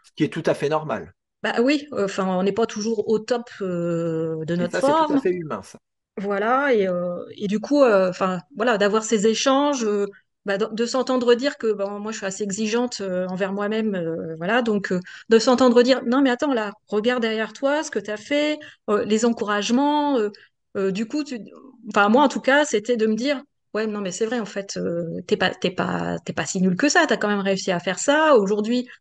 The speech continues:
Speaker 2: avec le recul, tu te dis, « Ah bah oui, cet exercice-là, je me, je me rappelle, euh, oh,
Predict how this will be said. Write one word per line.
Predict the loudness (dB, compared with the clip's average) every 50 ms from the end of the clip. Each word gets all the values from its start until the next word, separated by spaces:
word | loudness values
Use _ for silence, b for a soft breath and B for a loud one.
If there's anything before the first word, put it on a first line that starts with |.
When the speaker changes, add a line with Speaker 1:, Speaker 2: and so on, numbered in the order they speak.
| _
Speaker 2:
avec | -4 0 0 0 -2 0
le | 0 0
recul, | 0 -2 0 0 0 0 0
tu | -2 -4 -6
te | -6
dis, « | -6 -8 -8 -10 B _ -8
Ah | -4
bah | -2 0
oui, | 0 0
cet | 0 2 0
exercice-là, | 0 2 0 -2 0 -2 -4 -2 0 2 2 2 2 2
je | 2 2
me, | 0 0 0 -2 -2
je | -2
me | -2 -2
rappelle, | -2 -2 -2 0 0 0 2 2
euh, | 2 2 0 -2 -4 -8
oh, | B